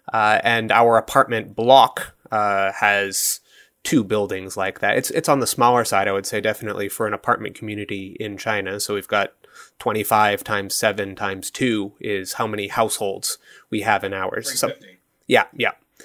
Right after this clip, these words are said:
Speaker 1: And, you know, some people are living in, it, Shanghai's got a big variety of different types of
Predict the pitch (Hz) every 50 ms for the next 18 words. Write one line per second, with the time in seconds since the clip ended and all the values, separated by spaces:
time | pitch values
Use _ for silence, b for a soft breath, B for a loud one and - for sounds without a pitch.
0 | B B B B B - 117 120 123 123 120 123 131 151 139 120 120 - 147 135
1 | - 139 131 - 131 123 120 117 117 117 107 117 113 113 110 107 107 107 107 -
2 | - 123 123 - 147 - - 196 190 190 190 143 123 - 127 110 107 98 98 -
3 | 143 143 127 113 117 107 107 107 113 113 113 107 107 104 101 - - 110 101 104
4 | 104 - - 113 107 101 - - - 98 95 92 92 - -